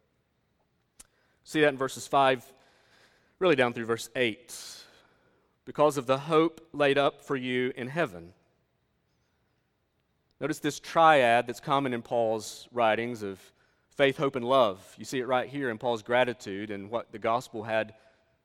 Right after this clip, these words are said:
done in them. He was thankful for their faith. He was thankful for their love. He was thankful for their hope. Notice several truths about this hope. Number one, it was a hope laid up in heaven. Look at verse five. "Because of the hope laid up for you in heaven."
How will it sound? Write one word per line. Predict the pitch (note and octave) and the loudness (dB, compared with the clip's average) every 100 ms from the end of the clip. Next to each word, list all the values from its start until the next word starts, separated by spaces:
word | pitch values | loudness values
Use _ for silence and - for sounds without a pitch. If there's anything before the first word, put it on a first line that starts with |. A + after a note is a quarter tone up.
| _ _ | _ _
done | A2+ B2+ A#2+ | -2 -2 -2
in | D#2+ | -8
them. | - - | -18 -20
He | _ _ _ _ _ _ - | _ _ _ _ _ _ -8
was | D3 | -2
thankful | C#3 C3+ | -2 -2
for | C3 | -4
their | A#2+ | -4
faith. | - C#3+ D3 C#3 | 4 6 6 2
He | |
was | A#2 | -4
thankful | - - D3+ D3+ D3 | -8 -6 -2 -2 -2
for | C#3+ B2+ | -4 0
their | A#2+ | 2
love. | C3 C#3+ | 2 2
He | B2+ | 0
was | B2 | -4
thankful | - C#3+ D3+ C3+ | -4 -4 -4 -4
for | C#3 | -2
their | B2+ C3+ B2+ | 0 0 0
hope. | D#3 D#3+ G#2+ - - _ _ _ _ _ _ _ _ | 4 4 4 -4 -20 _ _ _ _ _ _ _ _
Notice | D3+ E3+ | 2 2
several | - F3 D#3 | 4 4 4
truths | - E3+ E3+ D3 | 2 2 2 4
about | D3 D3+ C#3+ | 8 8 6
this | D#3 D3+ - | 2 2 0
hope. | - F3+ C#3+ D#3 | 4 6 6 2
Number | D3 | -2
one, | D3 F3+ E3 | 2 4 2
it | |
was | C3+ | 2
a | C#3 | 2
hope | E3 E3+ | 2 0
laid | D#3 D#3 D3+ | 2 4 4
up | C#3+ | 2
in | |
heaven. | C3+ D#3+ C#3 A2 | 4 6 6 0
Look | B2 | -4
at | D3+ | -2
verse | D3+ D3 | -2 -2
five. | F3+ E3 B2+ A#2 - _ _ _ _ _ | 2 4 4 4 -4 _ _ _ _ _
"Because | C3+ F#3+ G3 G#3 | -2 6 8 8
of | F3+ | 6
the | E3 D#3 | 6 6
hope | G3+ G3+ F3 | 6 4 6
laid | F3+ F#3+ - | 6 6 6
up | G3+ G#3+ - | 6 6 4
for | F#3+ | 0
you | E3+ F#3 | 2 -2
in | D#3+ D3 | 0 0
heaven." | D#3 G3+ C#3+ G2 | 6 6 6 -2